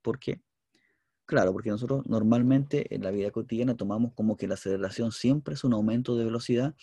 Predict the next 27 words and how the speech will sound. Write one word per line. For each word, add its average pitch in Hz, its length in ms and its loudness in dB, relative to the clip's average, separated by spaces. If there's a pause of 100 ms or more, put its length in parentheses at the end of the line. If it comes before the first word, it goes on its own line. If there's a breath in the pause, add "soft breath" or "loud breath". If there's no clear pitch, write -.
(200 loud breath)
o 98 80 -2
siempre 135 300 0
es 117 60 0
algo 123 160 2
que 113 100 0
pasa 113 260 -4
rápidamente. 101 720 0 (500 soft breath)
Ya, - 180 -4
esa 135 240 -2
es 147 40 -2
la 147 80 2
idea 139 180 2
general 131 300 0
que 131 100 -2
uno, 127 120 2
uno 120 280 2
tiene 120 240 0
de 110 160 0
aceleración, 107 600 -4 (540 loud breath)
pero 110 160 0
la 113 80 0
aceleración 113 480 2
es 98 60 2
mucho 107 220 -4
más 123 140 -4
que - 180 -4
eso. - 260 -12